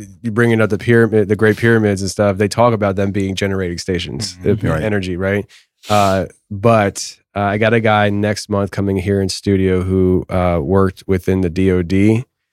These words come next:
Speaker 1: uh, and supposedly he know-, at least knows of, if not knows where, there are pyramids,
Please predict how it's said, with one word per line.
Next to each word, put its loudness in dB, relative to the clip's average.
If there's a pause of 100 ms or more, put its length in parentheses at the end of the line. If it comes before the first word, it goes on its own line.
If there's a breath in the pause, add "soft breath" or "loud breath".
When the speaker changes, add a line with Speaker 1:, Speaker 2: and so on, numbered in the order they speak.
(280)
Speaker 1:
uh, 2
and 0
supposedly -2 (380)
he -2
know-, 0
at 0
least 2
knows 4
of, 0
if -8
not 0
knows 0
where, -2 (360)
there 0
are 0
pyramids, 0